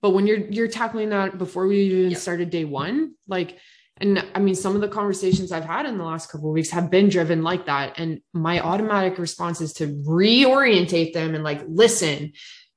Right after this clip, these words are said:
Speaker 1: you're trying to establish a new routine and build new habits. You need to keep this as simple as possible. Pick a protein, pick a carb, pick some vegetables,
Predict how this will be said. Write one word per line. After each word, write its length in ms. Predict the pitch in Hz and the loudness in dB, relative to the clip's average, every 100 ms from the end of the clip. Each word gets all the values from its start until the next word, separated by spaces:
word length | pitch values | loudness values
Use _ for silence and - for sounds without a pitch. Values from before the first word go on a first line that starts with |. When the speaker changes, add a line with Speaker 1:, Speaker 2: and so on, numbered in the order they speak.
| - 156 | -10 -4
Speaker 1:
you're 160 | 170 | -2
trying 240 | 170 220 233 | 0 2 4
to 80 | |
establish 560 | 247 240 262 247 233 233 | 2 2 2 4 4 4
a 60 | 240 | 2
new 220 | 233 233 | 2 2
routine 480 | 233 226 247 226 202 | 0 -2 -2 0 0
and 180 | 160 156 | 0 0
build 240 | 202 208 | 0 2
new 140 | 214 | 2
habits. 440 | 202 196 185 170 - | 0 -2 -4 -6 -4
You 140 | 196 | -2
need 140 | 208 208 | -2 -2
to 80 | 214 | -4
keep 300 | - 190 190 | -4 -8 -6
this 180 | 185 170 | -6 -6
as 160 | - | -6
simple 360 | - 180 170 170 | -4 -4 -2 -2
as 100 | 170 | -2
possible. 600 | - 156 151 151 143 - - - - _ - | -2 -2 -4 -6 -2 2 2 0 -20 _ 2
Pick 220 | 180 185 | 4 2
a 40 | 190 | -2
protein, 640 | - 165 160 160 143 - - | -2 -2 -2 -4 -4 -10 -2
pick 220 | 180 165 | 2 2
a 80 | 156 | 0
carb, 340 | 147 139 143 - _ _ _ | -4 -6 -8 -20 _ _ _
pick 160 | 208 196 | -6 -4
some 160 | 165 | -2
vegetables, 640 | 147 143 - 131 147 - | -2 -2 -4 -6 -6 -8